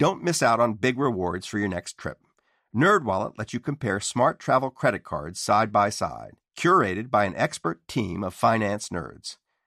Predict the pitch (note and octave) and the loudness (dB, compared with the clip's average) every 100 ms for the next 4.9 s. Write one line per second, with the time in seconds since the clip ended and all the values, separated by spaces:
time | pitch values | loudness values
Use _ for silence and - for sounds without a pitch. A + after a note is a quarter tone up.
0 | _ C3+ - D4+ - - G#3 G#3+ A2+ E2+ | _ 0 2 0 -8 -2 -2 2 0 0
1 | F2 F#2 A2 A2+ G2+ G#2 A2+ - E3 C3+ | -4 -2 0 0 0 0 -2 2 2 2
2 | F#2 E2 E2 D2 - A1+ - - _ _ | 0 -8 -10 -12 -12 -16 -16 -16 _ _
3 | _ - - G#2+ - G#2+ C3 - _ _ | _ -8 -2 -2 0 2 2 0 _ _
4 | - F#2 G2+ A#2+ D3+ - C#3 E3 | -6 -2 2 2 2 0 0 -2